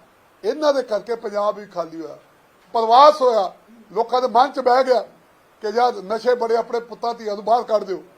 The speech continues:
ਸਾਡਾ ਪੰਜਾਬ ਵੀ ਖਾਲੀ ਕਰਾਇਆ, ਸਾਡੇ ਸ਼ਮਸ਼ਾਨ ਘਾਟ ਜਿਹੜੇ ਰੋਜ਼ ਬਲਦੇ ਸੀਗੇ। ਸੋ, ਸੋ ਮੈਂ ਇਹ ਗੱਲ ਫਿਰ ਇੱਕ ਵਾਰ ਕਹਿਣਾ ਚਾਹੁੰਦਾ ਕਿ ਇੱਕ ਨਾ ਇੱਕ ਦਿਨ,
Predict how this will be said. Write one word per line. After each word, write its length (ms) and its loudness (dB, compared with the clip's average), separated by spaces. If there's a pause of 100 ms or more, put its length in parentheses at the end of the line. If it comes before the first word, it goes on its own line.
(380)
ਸਾਡਾ 260 -2
ਪੰਜਾਬ 400 2
ਵੀ 80 -10
ਖਾਲੀ 300 -6
ਕਰਾਇਆ, 320 -2 (720)
ਸਾਡੇ 480 2 (340)
ਸ਼ਮਸ਼ਾਨ 600 0
ਘਾਟ 200 4
ਜਿਹੜੇ 280 2
ਰੋਜ਼ 240 2
ਬਲਦੇ 340 4
ਸੀਗੇ। 300 2 (680)
ਸੋ, 240 -8 (600)
ਸੋ 220 2
ਮੈਂ 360 4 (600)
ਇਹ 100 0
ਗੱਲ 380 -4 (420)
ਫਿਰ 260 0
ਇੱਕ 120 -6
ਵਾਰ 140 2
ਕਹਿਣਾ 260 -6
ਚਾਹੁੰਦਾ 440 -4 (320)
ਕਿ 60 -8
ਇੱਕ 440 0
ਨਾ 260 -2
ਇੱਕ 180 -2
ਦਿਨ, 360 0